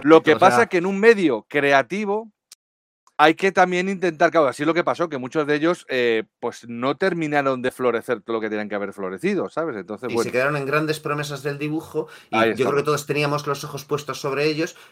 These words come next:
Speaker 3: pero en el momento en que, eh, tomaron esta serie de decisiones, que me parece muy lícito, es decir, la gente
Speaker 2: Sí,
Speaker 3: se
Speaker 2: sí,
Speaker 3: tiene
Speaker 2: sí,
Speaker 3: que
Speaker 2: sí,
Speaker 3: ganar
Speaker 2: sí.
Speaker 3: la vida, pues, eh, van a eso, no van al rollo de, "Venga, pues vamos a hacer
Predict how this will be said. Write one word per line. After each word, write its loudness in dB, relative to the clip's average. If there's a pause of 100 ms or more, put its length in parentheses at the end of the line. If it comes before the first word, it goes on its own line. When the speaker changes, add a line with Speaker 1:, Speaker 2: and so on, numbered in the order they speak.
(120)
Speaker 3:
pero 0
en 2
el 0
momento -2
en -2
que, -2
eh, -2
tomaron -2
esta -8
serie -6
de -2
decisiones, -8
que -12
me -8
parece -6
muy -6
lícito, -6
es -4
decir, -6
la -2
gente -6
Speaker 2:
Sí, -2
Speaker 3:
se -4
Speaker 2:
sí, 2
Speaker 3:
tiene 0
Speaker 2:
sí, -4
Speaker 3:
que -4
Speaker 2:
sí, -2
Speaker 3:
ganar -2
Speaker 2:
sí. -4
Speaker 3:
la 0
vida, -4 (440)
pues, 0
eh, 2 (140)
van 6
a 4
eso, -2
no -2
van 2
al 2
rollo 0
de, 0
"Venga, 0
pues -4
vamos -4
a -16
hacer -6